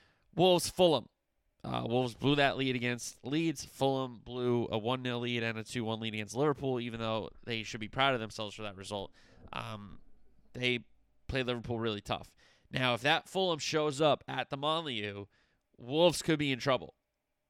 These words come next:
'cause Mitrovic was brilliant. I thought Robinson did a really good job, um,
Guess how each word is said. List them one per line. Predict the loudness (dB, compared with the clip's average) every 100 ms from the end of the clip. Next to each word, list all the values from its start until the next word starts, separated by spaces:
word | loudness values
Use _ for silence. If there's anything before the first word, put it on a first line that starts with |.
| _ _ _ -4
'cause | -2 -2
Mitrovic | -2 0 0 2 0
was | -2 -6
brilliant. | 0 2 4 2 -2 -8 -20 _ -2
I | 0
thought | 2 2 4
Robinson | 6 6 2 -2 -6
did | -2 0
a |
really | 2 2 2
good | 0 -2
job, | 2 4 4 2 -4 _ _ _ -6
um, | -6 -6 -14 -18